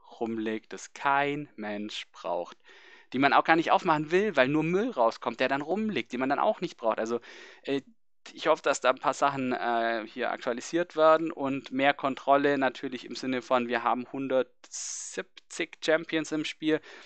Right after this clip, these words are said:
Kann nicht sein, dass ich einen Kristall aufmache, wo einer von hundertsiebzig Champions drin sein kann. Das ist sehr enttäuschend, braucht man nicht. Äh, das Thema Signatursteine kommt immer wieder auf. Ist ein interessantes Thema, weil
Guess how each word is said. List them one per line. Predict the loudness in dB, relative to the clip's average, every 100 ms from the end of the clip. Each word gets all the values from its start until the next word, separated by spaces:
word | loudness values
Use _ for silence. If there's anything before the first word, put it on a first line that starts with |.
| -18 2
Kann | 4 4
nicht | 0
sein, | 4 6 6
dass | 4 0
ich | -6
einen | -6
Kristall | -6 -6 2 4
aufmache, | 4 2 -2 -2
wo | -2
einer | 0 0 -2
von | -4 -6
hundertsiebzig | -2 -2 -4 -10 -10 -4
Champions | -4 -4 -8 -10
drin | -6 -4 -4 -10 _ _ -20 _ _ _ _
sein | -2 -2 -2 -2
kann. | 2 2 2 -6 _
Das | -12 -10
ist | -10 -4
sehr | 0 2 0 -6 -8
enttäuschend, | -8 -4 -2 0 -2 -6 -12 -14
braucht | -6 -2 -2 -4
man | -10 -10 -12
nicht. | -14 -14 -16 -20 -20 -20 -2
Äh, | 0
das | 0
Thema | 0 2 2
Signatursteine | 0 -2 0 2 2 0
kommt | -4 -4
immer | -2 -2 0
wieder | 0 2
auf. | 0 -2 -4 -18 -20 -20 -20 _ _ _ _ _ 0
Ist | 2
ein | 4
interessantes | 2 2 6 6 4 -4
Thema, | -2 0 2 2 -2 -14 _
weil | -4 4 6 6 2